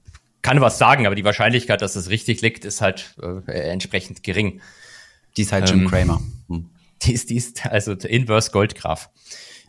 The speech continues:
Speaker 1: Ähm,
Speaker 2: Mhm.
Speaker 1: spannend wird's von Frau Lagarde jetzt zu hören noch. Also es war jetzt die Entscheidung,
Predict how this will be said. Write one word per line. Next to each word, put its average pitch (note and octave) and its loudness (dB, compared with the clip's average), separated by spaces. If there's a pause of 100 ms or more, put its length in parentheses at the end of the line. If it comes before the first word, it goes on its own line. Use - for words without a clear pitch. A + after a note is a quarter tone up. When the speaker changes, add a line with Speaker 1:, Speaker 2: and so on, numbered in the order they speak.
Speaker 1:
Ähm, A2 2 (260)
Speaker 2:
Mhm. C#3 -8
Speaker 1:
spannend C#3 4
wird's D3+ 2
von A#2+ 0
Frau A2+ 2
Lagarde G2 2
jetzt - -12
zu F2 -4
hören F2 0
noch. E2 -6
Also F#2+ -6
es F2+ -8
war G2+ 6
jetzt A2+ 2
die F2+ -2
Entscheidung, C3 0